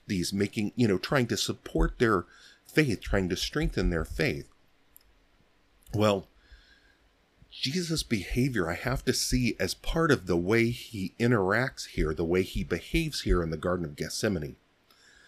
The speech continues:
is along the same lines. Now, at the same time, he's doing it clearly, and believe me, this is primary.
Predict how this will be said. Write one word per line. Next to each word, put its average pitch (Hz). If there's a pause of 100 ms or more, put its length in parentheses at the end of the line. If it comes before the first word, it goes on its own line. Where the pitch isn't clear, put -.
(840)
is 131
along 131
the 107
same 113
lines. 107
Now, 117
at -
the 117
same 175
time, 92
he's 98
doing 139
it -
clearly, 101
and 92
believe 120
me, 85
this 127
is 123
primary. 107